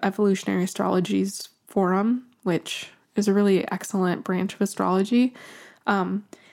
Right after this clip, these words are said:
but I just wanted to give some definition that the asteroid Lilith is a real asteroid, in quote, I'm quoting. Um, "It is the only Lilith that is an actual verifiable physical body, um, in the main asteroid belt between Mars and Jupiter."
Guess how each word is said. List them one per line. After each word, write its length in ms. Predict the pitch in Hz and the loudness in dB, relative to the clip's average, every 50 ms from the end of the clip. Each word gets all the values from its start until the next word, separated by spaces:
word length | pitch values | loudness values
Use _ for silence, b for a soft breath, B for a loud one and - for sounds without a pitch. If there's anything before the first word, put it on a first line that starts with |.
| B B B | B B B
but 80 | 208 | 0
I 120 | 208 202 202 | 2 2 2
just 220 | - 240 233 - | 0 -2 -2 0
wanted 200 | 247 240 240 226 | 2 2 2 2
to 60 | 220 | 2
give 180 | - 208 196 214 | 2 0 0 0
some 180 | - - 196 | -4 -4 -2
definition 520 | 196 190 190 - - 190 196 - - 208 196 | 0 0 -2 -2 -2 -2 -2 -2 -2 -2 -2
that 100 | 190 190 | 0 -2
the 160 | - - - | -2 -2 -2
asteroid 440 | 202 208 214 - - 240 233 226 226 | -2 -2 -2 -2 -2 0 0 2 2
Lilith 520 | 220 208 196 190 196 196 202 208 202 - - | 2 2 2 2 2 2 2 0 -2 -6 -4
is 120 | - - 185 | -2 0 2
a 80 | 185 | 2
real 240 | 175 190 185 190 202 - | 2 2 2 2 0 0
asteroid, 800 | - 190 170 175 - - - - - 175 175 175 190 208 220 - - _ _ _ _ _ _ _ - | 0 -2 -2 -2 -4 -8 -8 -4 -2 0 2 2 2 0 0 -4 -10 _ _ _ _ _ _ _ -4
in 140 | - 196 190 | -2 -2 -2
quote, 300 | - - 190 190 185 - | 0 -2 -2 -2 -2 -2
I'm 100 | 196 185 | -4 -6
quoting. 480 | - - 202 190 185 190 196 202 214 - _ _ _ _ - | -4 -2 -4 -2 0 0 0 -2 -2 -4 _ _ _ _ -4
Um, 340 | - 185 175 175 180 202 208 B B B B B B B B B B B B B B B B - | -2 0 0 0 -2 -4 -6 B B B B B B B B B B B B B B B B 0
"It 100 | - 208 | 2 2
is 120 | 226 214 - | 2 2 0
the 100 | 214 - | -2 0
only 260 | - 220 240 247 254 | 2 2 4 4 4
Lilith 460 | 247 226 202 190 202 202 202 202 - | 4 4 4 4 4 2 2 0 0
that 180 | - 185 185 185 | -2 0 2 2
is 160 | 190 185 - | 2 2 0
an 140 | 190 196 - | -2 -4 -2
actual 480 | 185 185 190 - - - 214 196 196 196 | -2 -2 -4 -4 -2 0 0 0 0 2
verifiable 800 | 202 190 180 185 196 196 - - 202 175 170 180 190 190 175 180 | 2 2 4 4 2 0 0 -2 -2 0 0 0 0 0 0 -2
physical 460 | - - - 185 - 180 - - 190 | -2 -2 -2 0 0 0 -2 -2 -2
body, 560 | 196 - - 233 - - - - - - 233 - _ _ _ _ _ _ - | -2 -2 -4 -4 -2 -2 -2 -2 0 0 -2 -2 _ _ _ _ _ _ -4
um, 420 | - 180 180 180 190 196 202 - - - | -2 0 0 0 -2 -2 -4 -4 -4 -2
in 140 | 220 196 | 0 2
the 60 | 190 185 | 2 2
main 300 | 185 185 190 190 196 202 - | 4 4 4 4 2 2 0
asteroid 520 | - 185 185 196 - - - 202 190 180 175 | -2 -2 -2 -2 -4 -4 -2 0 0 0 0
belt 180 | 185 - - - | -2 -4 -4 -4
between 400 | - 214 - - - 190 190 185 | -6 -6 -6 -2 0 0 2 2
Mars 340 | 175 - 92 95 - - | 0 0 0 -2 -2 -4
and 200 | - - 196 185 | -4 -4 -4 -4
Jupiter." 500 | - - - - - - - - - 220 | -4 -4 -6 -6 -6 -6 -6 -4 -6 -6